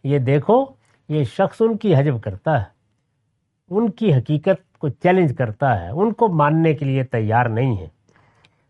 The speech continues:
اور یہ کہتا ہے کہ یہ تو پتھر کے بت ہیں، ان کی کوئی حقیقت نہیں ہے، ان کے پیچھے جو تصورات ہیں وہ واہمے اور متخیلے کی کار فرمائی ہیں، یہ تم نے اپنی طرف سے داستانیں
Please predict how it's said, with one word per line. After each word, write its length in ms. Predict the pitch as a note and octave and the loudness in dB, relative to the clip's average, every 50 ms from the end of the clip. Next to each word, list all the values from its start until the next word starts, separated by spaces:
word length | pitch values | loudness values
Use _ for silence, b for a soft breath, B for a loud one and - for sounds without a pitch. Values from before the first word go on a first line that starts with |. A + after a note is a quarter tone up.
| _ _ | _ _
اور 100 | B2+ A#2+ | -4 -4
یہ 180 | B2 C3 C3 A2+ | -2 -2 -2 -2
کہتا 480 | - - E3 E3+ E3 E3+ G#3 F#3+ D#3+ B2 | 0 0 0 0 0 0 2 2 4 4
ہے 160 | G#2+ G#2 G2+ | 2 2 0
کہ 100 | G2+ A2 | 0 -4
یہ 220 | G#2+ G#2+ B2 C3 B2 - | -4 -2 -2 -2 -2 0
تو 180 | - D#3+ G#3 A#3 | 0 0 0 -2
پتھر 480 | A#3 _ _ D3+ C3+ - _ - D3 C3 | -4 _ _ -4 -4 -4 _ -4 -4 -4
کے 120 | G#2 A2 | -2 -4
بت 260 | G#2 C3+ F#3+ - - | -2 -2 -2 0 0
ہیں، 120 | C3 B2 A2 | 0 0 0
ان 120 | G#2 G2+ | 0 -4
کی 120 | G#2 - A#2+ | -6 -10 -10
کوئی 340 | - - F3 F#3 E3 B2 | -4 0 2 2 4 2
حقیقت 480 | A2+ G#2+ - D3 C#3+ - D3 C3 - - | 2 0 -2 -4 -4 -4 -4 -6 -4 -4
نہیں 260 | B2 B2+ B2 G#2+ F2 | -4 -4 -2 -4 -6
ہے، 140 | E2+ E2 F2+ - _ _ _ _ _ _ _ | -8 -10 -14 -18 _ _ _ _ _ _ _
ان 160 | D3+ D#3 D#3+ | -4 -4 -2
کے 140 | D3 D#3+ D3 | -2 -2 -4
پیچھے 460 | B2 - - F3 E3 - - F#3+ F#3 F3 | -4 -2 -2 -2 -2 0 0 0 0 2
جو 160 | D#3+ D3+ C#3 | 0 0 -2
تصورات 760 | - C3 G#2+ - - B2 A2+ A2+ A#2 A#2+ C#3+ E3+ F#3+ F3+ - | -2 -4 -4 -4 -4 -4 -2 -2 0 2 2 2 2 2 0
ہیں 180 | F#3 G3+ G#3 G#3 - _ _ _ _ _ _ _ _ C3 | 0 0 0 -2 -6 _ _ _ _ _ _ _ _ -2
وہ 140 | B2 B2+ A#2+ A2 | -2 0 0 2
واہمے 480 | C3 E3+ G3 F3 F3 F#3 F#3+ F#3 F3+ | 2 2 2 2 2 2 2 2 4
اور 120 | D#3+ C#3+ B2+ | 2 2 2
متخیلے 680 | B2 A#2+ A#2+ - - - F3 D#3+ G3 G#3 G3 F#3+ F3+ D#3+ | 0 -2 -4 -4 -2 0 0 2 4 4 4 4 2 2
کی 160 | - E3 C#3+ | 0 -2 -2
کار 240 | - C#3+ C3+ C3 A#2 - - | 0 0 0 0 0 -2 -4
فرمائی 480 | B2 A2+ G#2+ G#2+ A#2+ C#3 C#3+ B2 G2 | -4 -4 -2 0 0 2 2 0 0
ہیں، 100 | F2+ E2+ - - _ _ _ _ _ _ _ _ C#3 | -2 -6 -10 -16 _ _ _ _ _ _ _ _ -8
یہ 100 | C3 B2+ - _ | -8 -8 -4 _
تم 200 | - A3+ A#3 A3+ | 2 2 4 4
نے 120 | A3 G#3 | 4 4
اپنی 360 | F3+ D#3 - - E3 E3 D#3+ C3+ | 4 2 2 0 0 0 0 0
طرف 300 | - D#3 E3 C#3 - - | 0 0 0 0 0 -2
سے 100 | D#3+ D3 | -2 0
داستانیں 600 | A#2+ B2+ B2+ B2 A2 - - C#3+ D3 D#3 D#3+ D#3 | 2 2 2 2 0 0 0 0 2 2 2 0